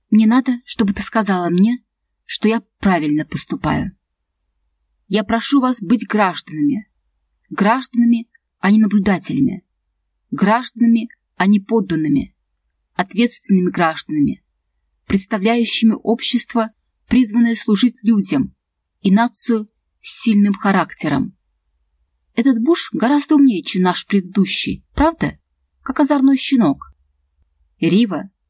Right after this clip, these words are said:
я неважно себя чувствую». «Я тоже», отозвалась она.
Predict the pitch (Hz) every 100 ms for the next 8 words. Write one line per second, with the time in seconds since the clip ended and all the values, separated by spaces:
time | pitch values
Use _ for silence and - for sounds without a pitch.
0 | _ - 175 180 160 170 214 226 - 151
1 | 160 190 190 180 - 147 143 - _ _
2 | _ _ _ _ _ 294 311 214 208 170
3 | 156 - _ _ - - 160 170 165 -
4 | 160 156 -